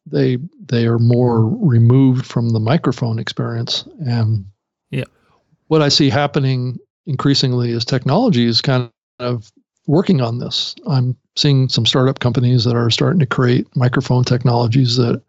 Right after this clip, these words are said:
Speaker 1: are going to be able to replicate, like, an S M seven B, uh, with a lavalier mic, that type of audio processing that can, can potentially enable better quality audio from no matter where you are,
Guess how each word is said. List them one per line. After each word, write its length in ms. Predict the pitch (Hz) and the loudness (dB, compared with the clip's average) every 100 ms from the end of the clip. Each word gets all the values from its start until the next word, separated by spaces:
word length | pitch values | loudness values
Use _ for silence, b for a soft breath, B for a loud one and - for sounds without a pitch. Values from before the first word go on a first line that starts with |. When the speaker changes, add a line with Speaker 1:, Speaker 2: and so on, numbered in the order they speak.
| _ _ _ _ _ | _ _ _ _ _
Speaker 1:
are 140 | 123 113 | -2 0
going 320 | 135 127 123 | 2 2 2
to 200 | 127 117 | 0 2
be 140 | 123 | 2
able 200 | 120 123 | 2 0
to 120 | 120 | 0
replicate, 460 | 120 156 180 - 120 | 0 0 0 0 -2
like, 240 | 123 117 | -2 -2
an 80 | 117 | -2
S 180 | 117 - | 0 0
M 100 | 123 | 0
seven 340 | 135 127 120 | 0 -2 -2
B, 500 | 113 131 127 120 117 - _ _ _ - | 2 4 4 2 -2 -10 _ _ _ -4
uh, 280 | 120 117 117 | 0 0 0
with 140 | 117 | 0
a 40 | 117 | 0
lavalier 540 | 117 113 117 156 175 | 0 0 2 2 2
mic, 360 | 117 - - - - | 0 -4 -12 -16 -8
that 240 | 139 131 - | -4 -4 -2
type 240 | 147 156 | -2 0
of 320 | 131 104 - _ _ | -2 -4 -16 _ _
audio 300 | - 147 131 | -2 0 2
processing 920 | 127 - 139 - 139 - 131 127 117 - b b _ _ - | 0 -2 -2 0 -2 -2 -4 -4 -8 -12 b b _ _ -6
that 200 | 120 120 _ _ - | -6 -8 _ _ -4
can, 340 | 135 127 202 - | -2 -2 -4 -6
can 180 | 131 127 | -4 -2
potentially 560 | 127 - 147 - 123 117 | -2 -2 0 0 0 0
enable 720 | 120 143 175 127 120 131 127 | 0 2 2 0 0 -4 -4
better 160 | 147 147 | -2 -2
quality 400 | - 143 139 123 | 0 0 0 0
audio 480 | 127 170 139 127 123 | 0 2 2 0 -4
from 480 | - 139 127 131 127 | -4 0 0 0 0
no 100 | 131 | 2
matter 220 | 143 147 | 2 2
where 240 | 147 262 | 2 2
you 220 | 240 139 | 0 -2
are, 260 | 87 - | -6 -8